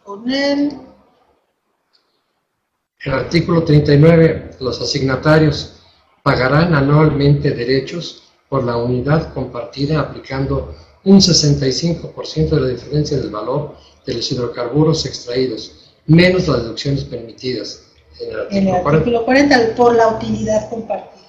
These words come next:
Speaker 2: Y luego tenemos en el artículo cuarenta y seis las obligaciones de los asignatarios.
Speaker 1: Ok. Bueno, ahora vamos a empezar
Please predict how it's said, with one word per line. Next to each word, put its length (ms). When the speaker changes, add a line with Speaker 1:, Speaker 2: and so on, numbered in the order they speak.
Speaker 2:
Y 100
luego 280
tenemos 580
en 140
el 120
artículo 500
cuarenta 320
y 40
seis 340
las 360
obligaciones 1160
de 80
los 180
asignatarios. 1400
Speaker 1:
Ok. 380
Bueno, 360
ahora 400
vamos 340
a 60
empezar 560